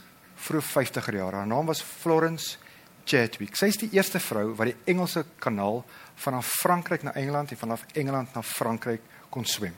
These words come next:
Sy was so goed. Van haar rekords was vinniger as die mans se rekords. So vanaf sy 'n kind is, het sy daarvan gehou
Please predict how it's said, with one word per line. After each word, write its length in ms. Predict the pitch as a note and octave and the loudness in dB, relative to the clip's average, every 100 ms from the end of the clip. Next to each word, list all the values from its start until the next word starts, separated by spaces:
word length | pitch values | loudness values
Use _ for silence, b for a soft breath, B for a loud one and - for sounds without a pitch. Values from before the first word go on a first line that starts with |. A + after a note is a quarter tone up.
| - - - - - - - B B B | -16 -20 -20 -20 -20 -20 -20 B B B
Sy 160 | - G3 | 0 2
was 180 | F#3+ - | 4 4
so 120 | G3+ | 4
goed. 300 | - A#2+ - - B B B B B B | 4 0 -4 -20 B B B B B B
Van 200 | - - | -4 2
haar 180 | F#3 E3 | 8 8
rekords 480 | A#2+ B2 B2+ A#2+ - | 8 4 0 -4 -2
was 200 | B2+ - | -2 -2
vinniger 580 | - F3 D#3+ - A2+ A2+ B B B - | -2 0 0 0 -2 -4 B B B -4
as 180 | B2+ | -4
die 140 | - C3 | -2 -4
mans 440 | A2+ A#2+ B2 - - | 0 0 0 -4 -4
se 160 | - | -2
rekords. 580 | A2+ G2+ A2 G#2 - - - - - B B | 0 0 -2 -10 -10 -10 -12 -20 -20 B B
So 140 | C#3 | -2
vanaf 220 | - F3 | 2 4
sy 100 | F#3 | 4
'n 140 | F3 - | 2 6
kind 200 | D3+ A#2 | 4 4
is, 80 | |
het 100 | G2 | -2
sy 60 | B2+ | 2
daarvan 280 | A#2 A#2 A#2+ | 2 2 -4
gehou 380 | - A2 B2 | 2 4 6